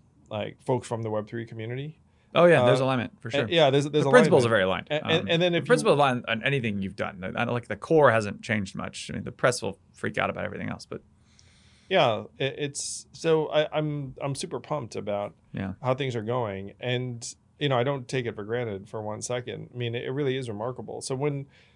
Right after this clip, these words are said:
Speaker 1: when Forward launched in October, like, I, I hit the trail, was doing
Speaker 2: Mm-hmm.
Speaker 1: book events around the country. Um, you know, one of those is now available on forward party dot com that you can just watch the video if,
Speaker 2: Yep.
Speaker 1: if you, uh, make a small donation. Um,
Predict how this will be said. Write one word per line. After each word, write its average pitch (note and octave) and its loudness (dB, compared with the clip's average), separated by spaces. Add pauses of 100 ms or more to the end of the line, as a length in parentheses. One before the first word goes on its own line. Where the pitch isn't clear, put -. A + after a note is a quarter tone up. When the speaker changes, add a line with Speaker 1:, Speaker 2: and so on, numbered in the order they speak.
(120)
Speaker 1:
when D3 0
Forward E3+ 2
launched C#3+ 2
in B2+ -2
October, A2+ -4
like, A#2 -4
I, A#2+ 0
I A#2 -2
hit A#2+ -8
the A2 -4
trail, A#2 0
was A2 -12
doing A2+ -4
Speaker 2:
Mm-hmm. A2 -4
Speaker 1:
book A2+ -10
events A2+ -8
around A2+ -10
the A2+ -14
country. C3 -8 (440)
Um, A#2 0
you D3+ 0
know, C#3 4
one C3+ 4
of C3+ 0
those B2+ 0
is A#2 -8
now A#2+ -2
available A#2 -2
on A2+ -6
forward B2 -4
party A#2+ -4
dot A#2 -6
com A2+ -8
that A2+ -10
you A#2 -12
can A#2 -10
just A2 -14
watch A#2 -4
the A2+ -10
video A2+ -6
if, A2+ -6
Speaker 2:
Yep. A2+ -2
Speaker 1:
if B2 -10
you, A2+ -12 (540)
uh, A2+ -2
make A#2+ -4
a A2+ -8
small A#2 -2
donation. A2+ -6 (440)
Um, C#3 2